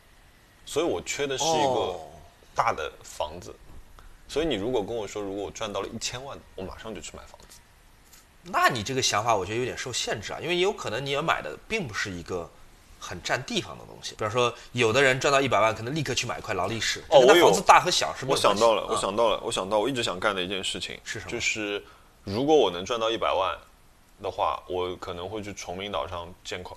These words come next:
Speaker 1: 就是租一个，租一块地，租十年，然后从零开始盖。
Speaker 2: 那你一百万可能也不够吧？
Speaker 1: 去崇明岛够了。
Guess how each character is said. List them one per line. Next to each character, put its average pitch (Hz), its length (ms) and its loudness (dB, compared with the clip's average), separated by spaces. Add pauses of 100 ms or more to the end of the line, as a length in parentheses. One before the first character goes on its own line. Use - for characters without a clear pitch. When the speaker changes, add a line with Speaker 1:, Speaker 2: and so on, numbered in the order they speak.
Speaker 1:
就 98 100 -12
是 92 160 -10 (400)
租 120 320 -4
一 98 140 -4
个， 92 320 -4 (100)
租 117 160 -8
一 110 40 -6
块 110 120 0
地， 101 200 -6
租 113 160 -10
十 - 320 -2
年， 71 280 -8 (120)
然 90 120 -4
后 98 80 -4
从 95 200 -8
零 95 120 -8
开 95 120 -8
始 - 100 -10
盖。 - 180 -6 (220)
Speaker 2:
那 160 180 -10
你 104 120 -10
一 101 100 -10
百 98 140 -8
万 95 160 -8
可 - 120 -16
能 90 80 -14
也 85 120 -14
不 - 120 -20
够 76 180 -12
吧？ - 180 -18 (180)
Speaker 1:
去 - 140 -10
崇 - 120 -8
明 175 100 -10
岛 - 120 -10
够 - 140 -10
了。 - 80 -16